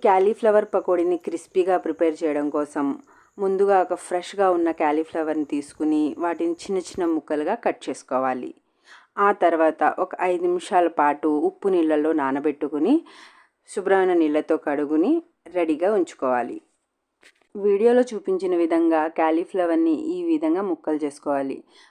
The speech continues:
అంతేగాని మరీ చిన్నగా, మరీ పెద్దగా కట్ చేసుకోకుండా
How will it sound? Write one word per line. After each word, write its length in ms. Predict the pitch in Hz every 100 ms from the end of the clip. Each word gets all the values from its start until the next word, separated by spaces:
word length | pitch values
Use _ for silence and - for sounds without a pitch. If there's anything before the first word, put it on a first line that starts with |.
| -
అంతేగాని 640 | 185 185 196 185 165 156 147 143 165
మరీ 160 | 160 202 -
చిన్నగా, 400 | 185 160 156 143 135
మరీ 160 | 151 175 196 170
పెద్దగా 340 | 151 156 156 160 _ -
కట్ 180 | 139 _ 170
చేసుకోకుండా 640 | 156 - 147 147 147 175